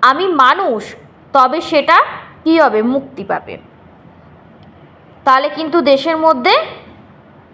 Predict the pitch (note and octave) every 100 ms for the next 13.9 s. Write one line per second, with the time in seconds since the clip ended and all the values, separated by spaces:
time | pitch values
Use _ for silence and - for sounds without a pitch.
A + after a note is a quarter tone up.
0 | A#3+ G#3 E4+ C4 A#3 G4 F#4 E4+ E4+ D#4+
1 | D#4 D#4 A#4 D#5+ - - - - - _
2 | - - - - - B3+ C4 C4 C#4 C#4
3 | C#4 C#4 D4+ E4+ D#4 C#4+ A#3+ G#3 G3 F#3+
4 | F3+ E3+ D3+ C3+ - - - - - -
5 | - - - - - - - - - D4
6 | C#4+ - - D#4 D#4+ D#4+ - C#4 D4 D4+
7 | D#4+ C#4+ C#4 - D#4 - - G#4+ D#5 -
8 | - - A#3+ G3 D#3+ C#3 - - - G#3+
9 | G#3+ C#4 C4+ - - - - - - -
10 | - C#4+ D4 F4 F#4 A4+ - E4 B3 A#3+
11 | E4 D#4+ G#3 A3 C4+ D4 - G4 F#4+ E4
12 | D4+ D4+ C4 B3 D#4 B3+ B3+ F4 - -
13 | B3+ D4+ D#4 D#4 - C4 G#3 G3+